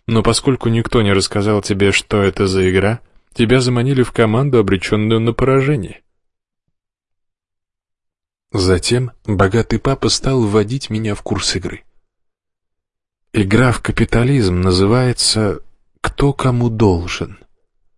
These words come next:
Зная, в какую игру мне предстояло сыграть, я мог стать хорошим игроком, а не просто статистом. Чем большему количеству людей ты должен,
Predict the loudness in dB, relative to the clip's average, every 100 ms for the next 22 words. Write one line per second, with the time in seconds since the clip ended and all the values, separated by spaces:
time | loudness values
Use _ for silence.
0 | _ _ _ _ -4 0 2 4 2 0
1 | -2 -2 0 2 2 0 -2 -2 -2 0
2 | 2 2 2 -2 0 -2 0 -2 -2 -4
3 | -4 -4 -2 0 0 0 -2 -2 -4 -4
4 | -6 -8 _ -6 -2 -2 -2 -4 -4 -6
5 | -4 -6 -6 -6 -6 -10 _ _ _ _
6 | _ _ _ _ _ _ _ _ _ 0
7 | 2 2 -2 -2 4 4 4 0 0 0
8 | 0 0 0 -2 -4 -4 -2 0 0 0
9 | -2 -2 -4 0 2 2 0 -4